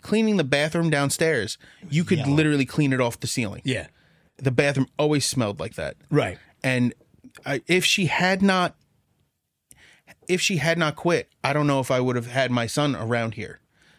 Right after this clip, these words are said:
Speaker 1: 'Cause it
Speaker 2: Ah,
Speaker 1: was
Speaker 2: okay, yeah. Is that bad?
Speaker 1: My breathing used to get so bad, my allergies would turn to asthma.
Speaker 2: Now, did she explain to you how she quit when you're that,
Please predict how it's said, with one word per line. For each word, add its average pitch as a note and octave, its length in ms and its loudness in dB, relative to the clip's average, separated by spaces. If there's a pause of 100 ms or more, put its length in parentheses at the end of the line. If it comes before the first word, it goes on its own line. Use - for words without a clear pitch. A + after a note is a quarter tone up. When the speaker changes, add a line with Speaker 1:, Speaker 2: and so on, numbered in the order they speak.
(100)
Speaker 1:
'Cause A#2 240 4
it C#3 60 4
Speaker 2:
Ah, C#3 100 2
Speaker 1:
was C3 100 2
Speaker 2:
okay, D3+ 220 0
yeah. C#3 320 0
Is A2 120 -4
that G#2 160 -2
bad? F2+ 240 -10 (760)
Speaker 1:
My D#3+ 180 4
breathing F3 420 2
used C#3 180 0
to C#3 40 -8
get C3 160 -4
so C3+ 120 0
bad, C#3+ 220 0
my A#2+ 140 0 (120)
allergies C3+ 460 0
would A#2+ 120 -6
turn C3 200 -2
to - 80 -4 (120)
asthma. A#2+ 400 -6
Speaker 2:
Now, F3 160 2
did D#3+ 140 0
she A#3+ 340 0
explain E3+ 400 0
to D#3+ 120 -4
you E3+ 100 2
how C3 240 0
she C3 200 -2
quit - 360 -4
when B2+ 160 0
you're D#3+ 140 0
that, B2+ 420 -4